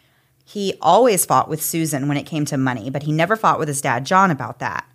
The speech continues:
He really acted like an entitled baby when it came to finances and would call his mom terrible names if she refused to give him what he wanted. Juliet said that it had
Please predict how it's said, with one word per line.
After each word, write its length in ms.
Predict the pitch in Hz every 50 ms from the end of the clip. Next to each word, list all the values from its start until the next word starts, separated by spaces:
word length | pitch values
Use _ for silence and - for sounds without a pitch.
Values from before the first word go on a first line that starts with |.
| _ _ _ _ _ _ _ _ _ _ _ _ _
He 220 | _ - 214 208 202
really 280 | 180 190 202 254 285
acted 360 | - 143 151 151 - 202 180 170
like 160 | 160 156 -
an 80 | 160
entitled 540 | 151 151 147 - - 139 143 147 143 143 131
baby 400 | - 120 120 127 147 196 233 262
when 120 | 247 196 175
it 60 | 170
came 200 | - 165 156 151
to 100 | 156 143
finances 720 | - 160 139 147 160 165 170 175 - 185 180 180 175 175 -
and 360 | 175 160 151 151 151 156 151
would 100 | 170 156
call 220 | - - 277 311 320
his 120 | 320 208
mom 200 | 202 175 165 170
terrible 420 | 165 - 165 156 160 160 156 151
names 320 | 147 139 143 143 147 143 143
if 80 | 139
she 220 | 135 - - 156 143
refused 420 | 135 143 135 139 135 139 135 -
to 60 | 151
give 160 | 127 131 123 127
him 100 | 123 127
what 120 | 123 123
he 60 | 123
wanted. 460 | 110 107 127 131 123 - - - - - _ _ _ _ _ _ _ _ _ _ _ _ _ _ _ _ _ _ _ _ _ _ _ _ _ -
Juliet 460 | - - 202 226 247 208 175 180 -
said 220 | - - 170 170 160
that 80 | 170
it 140 | 165 160 151
had 260 | 165 185 196 196 165